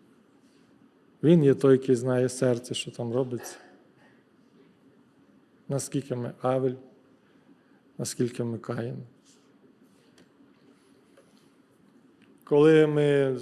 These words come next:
вже сьогодні навіть чули історію про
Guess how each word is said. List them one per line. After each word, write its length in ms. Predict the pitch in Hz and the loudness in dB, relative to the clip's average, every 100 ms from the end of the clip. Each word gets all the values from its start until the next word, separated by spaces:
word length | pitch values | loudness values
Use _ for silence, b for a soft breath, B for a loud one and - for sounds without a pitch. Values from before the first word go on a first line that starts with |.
| 123 B B 127 | -12 B B -6
вже 200 | 127 139 | -2 0
сьогодні 340 | - 170 147 | 2 2 2
навіть 360 | 139 135 131 131 | 0 2 0 0
чули 300 | 151 147 131 | 0 2 2
історію 520 | 127 - 151 139 131 | 0 2 4 4 2
про 460 | 135 135 135 127 | 2 2 2 0